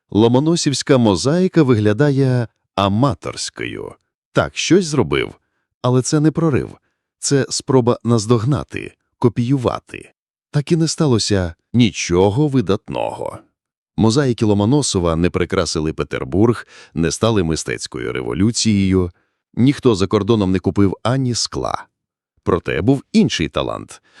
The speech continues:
І тут Ломоносов був справді успішним.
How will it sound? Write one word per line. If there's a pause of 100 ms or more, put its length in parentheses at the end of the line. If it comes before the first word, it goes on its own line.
(220)
І
тут
Ломоносов
був
справді
успішним.